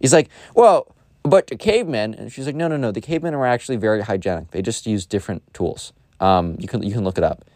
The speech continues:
And the, and the Minecraft kid's like, "Well, well, then why doesn't Steve do it?" And the teacher's like, "I don't, I don't know who Steve is, but if this is, like, your friend or buddy, then you should not be doing what he's doing, 'cause what he's doing is very unhygienic and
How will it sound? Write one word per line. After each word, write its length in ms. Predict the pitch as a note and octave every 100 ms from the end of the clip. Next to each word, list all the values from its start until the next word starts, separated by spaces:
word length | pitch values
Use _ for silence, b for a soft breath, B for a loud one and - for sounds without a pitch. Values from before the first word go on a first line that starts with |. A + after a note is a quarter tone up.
| b b b
And 220 | A2+ G#2+
the, 80 | G#2+
and 100 | G#2+
the 80 | G#2
Minecraft 240 | G#2 G#2
kid's 160 | G#2 F#2+
like, 160 | G#2+ -
"Well, 340 | D#3+ B2+ - _ _ _ _ _ _ _ _ _
well, 220 | - D3 C#3
then 140 | C#3
why 180 | C#3 C3+
doesn't 260 | C3 A#2
Steve 380 | A2 - D3 C3+
do 180 | G#2 F2+
it?" 160 | F2 - _ _ _ _
And 240 | A#2 A#2 A2
the 80 |
teacher's 320 | A2+ B2+ C3 C3
like, 120 | -
"I 60 | C3+
don't, 200 | D3 -
I 80 | B2
don't 80 | C#3
know 160 | D3
who 140 | C3 B2
Steve 320 | - C3 C3
is, 240 | D3 C3
but 240 | - G#2+ G2
if 140 | G#2+
this 160 | G#2+ A#2
is, 100 | A#2+
like, 180 | A#2+ G#2+
your 120 | G#2
friend 560 | - A2 A#2+ B2 B2 A2
or 200 | F#2 F#2
buddy, 400 | D#2+ G2+ A#2 A#2+
then 280 | G2 F#2 F2
you 140 | F#2+
should 160 | G2 A#2
not 140 | B2+
be 60 | A#2+
doing 180 | B2 A2
what 140 | F#2+
he's 140 | G2
doing, 320 | F#2 B2+ D3 C#3
'cause 200 | F#2+ F#2
what 140 | F#2+
he's 120 | G#2+
doing 200 | A2 A2
is 80 | F#2+
very 200 | F#2+ F#2
unhygienic 720 | F2+ F#2 F2 F2 F2 F2+ D#2+
and 160 | D#2+